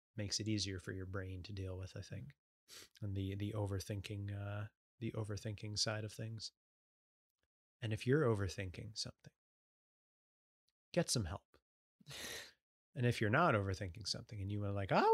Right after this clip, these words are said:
Speaker 1: wanna make some cool design stuff,"
Speaker 2: Start a
Speaker 1: you can
Speaker 2: scratchy
Speaker 1: send us
Speaker 2: page.
Speaker 1: an e-, <laughs> Yes. We'll make a scratchy page for you.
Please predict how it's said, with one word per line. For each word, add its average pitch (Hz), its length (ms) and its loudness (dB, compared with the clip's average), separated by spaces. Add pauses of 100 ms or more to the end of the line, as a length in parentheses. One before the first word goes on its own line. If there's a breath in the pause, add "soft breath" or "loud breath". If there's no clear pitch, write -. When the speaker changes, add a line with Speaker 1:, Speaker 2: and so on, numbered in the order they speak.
Speaker 1:
wanna 185 160 8
make 139 260 6
some 120 200 4
cool 143 200 4
design 113 380 2
stuff," - 280 -2
Speaker 2:
Start - 300 -14
a - 20 -10
Speaker 1:
you 139 40 -4
can - 0 -
Speaker 2:
scratchy - 380 0
Speaker 1:
send 135 260 6
us 110 120 6
Speaker 2:
page. 120 100 6
Speaker 1:
an 131 80 8
e-, 113 40 8
<laughs> - 1160 -14
Yes. - 480 -2 (440)
We'll 110 140 -4
make 98 160 -2
a - 40 -4
scratchy 104 440 0
page - 260 -12
for 117 240 -8
you. 110 120 -12